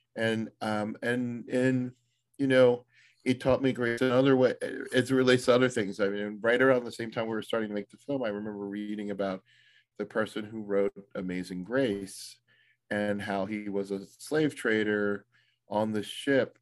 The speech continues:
and had this moment, this epiphany, epiphany of grace. And he wrote the song, but it took him fifteen years before he was a, an abolitionist. And I'm like, "Well, why did it happen right away?" <laughs> Why couldn't he just,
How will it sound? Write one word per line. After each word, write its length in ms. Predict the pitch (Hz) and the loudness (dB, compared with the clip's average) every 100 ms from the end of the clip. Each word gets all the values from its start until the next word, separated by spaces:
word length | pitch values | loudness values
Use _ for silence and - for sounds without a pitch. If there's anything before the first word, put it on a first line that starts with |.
| _ | _
and 120 | 104 92 | -6 -4
had 240 | 101 104 | -2 -4
this 200 | 110 - | -6 -10
moment, 540 | 104 113 127 127 110 - | -6 0 2 2 -2 -6
this 160 | 95 - | -12 0
epiphany, 400 | 135 135 104 101 - | 0 0 -4 -8 -12
epiphany 540 | 101 - 151 - 156 | -14 -6 -6 -6 -8
of 140 | 101 98 | -8 -8
grace. 400 | 131 120 - - | -6 -6 -6 -14
And 80 | 82 | -12
he 60 | |
wrote 240 | 90 104 104 | -6 -6 -6
the 60 | 107 | -8
song, 340 | - 143 101 - _ _ - | -4 -2 -2 -8 _ _ -2
but 80 | 131 | 0
it 120 | 123 | 0
took 180 | 123 - | -4 -8
him 80 | 113 | -8
fifteen 480 | - 110 - 120 117 | -8 -10 -10 -12 -4
years 260 | 131 127 | -2 -2
before 440 | - 98 - 101 104 | -6 -12 -6 -4 -4
he 80 | |
was 240 | 101 101 101 | -4 -6 -2
a, 240 | 98 98 - _ _ _ _ _ | -4 -4 -8 _ _ _ _ _
an 120 | 107 | -2
abolitionist. 760 | 95 95 120 139 - 87 - - _ | -2 0 -2 -2 -4 -12 -14 -20 _
And 120 | 107 | -6
I'm 80 | 104 | -4
like, 140 | 110 104 - | -4 -6 -2
"Well, 200 | - 123 | 4 4
why 140 | 135 151 | 4 2
did 240 | 180 170 | 2 2
it 20 | 156 | 2
happen 380 | 151 139 139 | 0 0 0
right 180 | 139 143 | 6 8
away?" 460 | 139 147 127 123 120 - - 139 - | 8 10 8 6 0 -2 -8 -8 0
<laughs> 560 | 190 - 151 139 - 139 | 2 2 -2 -8 -4 6
Why 220 | 165 175 | 8 8
couldn't 260 | 202 170 | 8 4
he 80 | 160 | 4
just, 340 | 147 147 - | 2 2 0